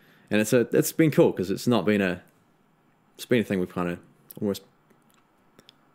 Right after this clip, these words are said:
not intentionally gone after as much as we usually would, 'cause we're kinda like, "Okay, we're, we're in kinda freak out mode."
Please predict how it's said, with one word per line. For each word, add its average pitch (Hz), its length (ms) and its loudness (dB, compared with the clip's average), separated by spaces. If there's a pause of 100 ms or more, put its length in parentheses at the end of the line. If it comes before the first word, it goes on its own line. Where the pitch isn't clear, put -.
(120)
not 127 260 2
intentionally 110 420 -4
gone 95 220 -2
after 92 260 -6
as 92 180 -6
much 85 260 -6
as - 40 -18
we 95 120 -2
usually 92 340 -4
would, 104 160 -6
'cause 87 120 -14
we're 92 60 -12
kinda 92 200 -14
like, - 120 -10 (100)
"Okay, 85 100 -8
we're, - 180 -12 (300)
we're - 120 -10
in 95 100 -8
kinda 82 220 -12
freak - 320 -6
out 67 160 -8
mode." 85 280 -6